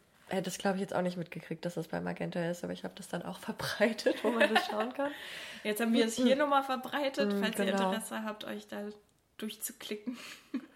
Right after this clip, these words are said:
Speaker 1: Ja,
Speaker 2: Durch den
Speaker 1: aber
Speaker 2: Anmeldeprozess.
Speaker 1: für die Serie lohnt sich's auf jeden Fall.
Speaker 2: Ja,
Speaker 1: Also
Speaker 2: doch, auf jeden
Speaker 1: unbedingt.
Speaker 2: Fall.
Speaker 1: Ich freu mich auch schon auf das zweite Buch,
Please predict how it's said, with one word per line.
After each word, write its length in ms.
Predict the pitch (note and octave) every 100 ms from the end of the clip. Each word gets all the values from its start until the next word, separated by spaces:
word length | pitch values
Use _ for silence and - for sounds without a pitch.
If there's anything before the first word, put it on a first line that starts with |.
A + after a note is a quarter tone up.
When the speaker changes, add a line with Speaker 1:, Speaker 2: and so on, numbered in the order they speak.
| _ - - -
Speaker 1:
Ja, 180 | G3+ F#3+
Speaker 2:
Durch 80 | G#3
den 40 | A3
Speaker 1:
aber 100 | G#3+ G#3
Speaker 2:
Anmeldeprozess. 420 | G#3+ G#3 - -
Speaker 1:
für 80 | A3
die 100 | G3+
Serie 380 | F3 F#3+ F#3+ E3+
lohnt 220 | D#3+ F3
sich's 180 | F3 -
auf 140 | -
jeden 180 | E3+ D#3+
Fall. 340 | - D#3 D3+ E3+
Speaker 2:
Ja, 80 |
Speaker 1:
Also 280 | E3+ E3+ E3+ F3
Speaker 2:
doch, 100 | F3
auf 180 | F3+ - _
jeden 140 | F#3
Speaker 1:
unbedingt. 420 | E3+ E3 F3 D#3+
Speaker 2:
Fall. 20 |
Speaker 1:
Ich 80 | F3+
freu 160 | - F3+
mich 180 | F3+ F#3
auch 60 |
schon 180 | F3+ F3+
auf 120 | -
das 200 | - -
zweite 360 | - F3 E3 E3
Buch, 240 | - E3